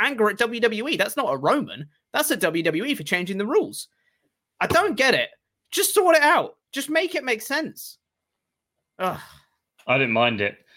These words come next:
Speaker 2: So, uh,
Speaker 1: <laughs>
Speaker 2: I gave the show a three out of five. Um,
Speaker 1: Yeah, so
Speaker 2: I
Speaker 1: did I.
Speaker 2: thought bits were good. Uh, I thought bits were weird. The lunchbox stuff is pointless.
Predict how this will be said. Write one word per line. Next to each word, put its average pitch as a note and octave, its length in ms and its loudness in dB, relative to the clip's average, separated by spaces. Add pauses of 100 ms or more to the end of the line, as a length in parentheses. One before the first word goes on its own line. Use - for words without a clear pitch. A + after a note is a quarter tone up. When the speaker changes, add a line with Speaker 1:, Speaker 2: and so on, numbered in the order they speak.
(140)
Speaker 2:
So, F3+ 460 4
uh, F#3 720 4
Speaker 1:
<laughs> - 40 -4
Speaker 2:
I G3+ 240 4
gave F3+ 240 2
the D3 60 -2
show C3+ 580 2
a B2 480 0
three C#3+ 440 -6
out B2 120 2
of A#2 100 -4
five. A2 420 -2 (440)
Um, A2+ 1040 -2
Speaker 1:
Yeah, F3 200 -2
so A2+ 80 0
Speaker 2:
I A#2 140 4
Speaker 1:
did D3+ 120 -2
I. C3+ 100 -2
Speaker 2:
thought A#2 380 -2
bits C#3+ 320 -2
were C3+ 60 -6
good. F#3 540 0 (520)
Uh, - 20 -2 (240)
I G#2 140 -2 (100)
thought G2 320 -10
bits - 360 -8
were G#2 100 -8
weird. D#3 600 -2 (140)
The G2+ 460 -10 (260)
lunchbox C3 420 -4
stuff B2 400 2
is G2 120 -8
pointless. D3 760 -4